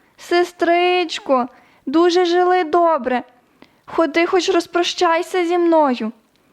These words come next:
Але вернулася лисичка,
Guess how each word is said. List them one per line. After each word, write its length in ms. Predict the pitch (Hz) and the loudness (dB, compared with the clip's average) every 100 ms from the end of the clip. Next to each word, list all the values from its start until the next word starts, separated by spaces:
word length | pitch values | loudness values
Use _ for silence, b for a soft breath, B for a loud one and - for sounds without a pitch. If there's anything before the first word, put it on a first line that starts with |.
| _ - | _ -6
Але 480 | 233 233 247 330 349 b b b | -4 0 0 0 -4 b b b
вернулася 760 | 240 226 240 330 349 359 330 | -4 0 2 2 0 0 -2
лисичка, 760 | 311 330 - 311 311 - 302 | -2 -2 -2 -2 -2 -4 -4